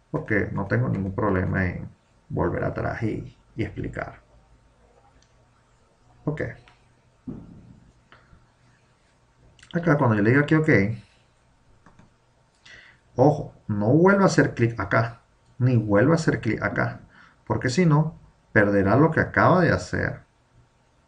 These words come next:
Entonces fíjense, voy a darle clic otra vez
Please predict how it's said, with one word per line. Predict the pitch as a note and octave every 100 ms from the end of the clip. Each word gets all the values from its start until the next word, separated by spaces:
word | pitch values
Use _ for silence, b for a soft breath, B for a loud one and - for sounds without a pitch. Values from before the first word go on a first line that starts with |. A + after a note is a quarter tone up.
| _ _ _ _ _ _ _ b b b b b
Entonces | A#2+ D#3
fíjense, | A2+ G2 F#2 E2 - -
voy | G2 F#2
a |
darle | F#2 G#2+
clic | A#2 C#3 C3+ - _ _ _ _ _ _
otra | A2 A#2
vez | C#3 C3+ D3 -